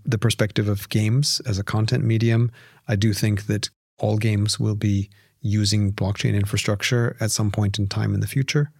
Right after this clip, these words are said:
I think that's inevitable, frankly, because I think that the evolution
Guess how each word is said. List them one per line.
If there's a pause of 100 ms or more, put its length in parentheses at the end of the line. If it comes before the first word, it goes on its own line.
(160)
I
think
that's
inevitable, (160)
frankly, (100)
because
I
think
that
the (560)
evolution